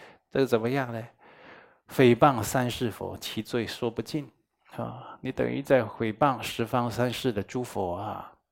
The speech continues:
啊，这个罪过就是用言语是形容不尽的。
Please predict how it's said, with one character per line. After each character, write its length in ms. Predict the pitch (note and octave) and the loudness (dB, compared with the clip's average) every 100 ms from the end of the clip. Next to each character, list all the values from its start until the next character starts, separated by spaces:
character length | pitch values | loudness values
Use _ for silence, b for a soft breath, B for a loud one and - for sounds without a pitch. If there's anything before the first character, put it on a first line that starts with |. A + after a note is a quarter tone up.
| b b b b b b b | b b b b b b b
啊， 320 | - A#2 G#2+ G#2+ | -6 -4 -4 -8
这 80 | A#2+ | -6
个 80 | |
罪 320 | A2+ - C#3 A2+ | -6 0 0 0
过 800 | D3+ C#3 A#2 F#2+ E2 B1+ - - _ | 4 6 6 4 -2 -8 -12 -16 _
就 120 | G#2+ | -12
是 300 | - G#2 G2+ - | -10 -10 -12 -6
用 280 | C3+ B2+ G#2+ - _ _ | -2 0 -2 -10 _ _
言 340 | A#2 A2 A#2+ C#3 | 0 2 2 -2
语 500 | B2 G2 G2 G#2 G2+ | -4 -6 -4 -4 -6
是 160 | - F#2+ | -6 -8
形 320 | - G#2+ A#2 | -6 -6 -4
容 180 | G2 G2 | -4 -4
不 100 | A2 | -8
尽 320 | - D3+ A#2+ | -4 -6 -6
的。 80 | - | -16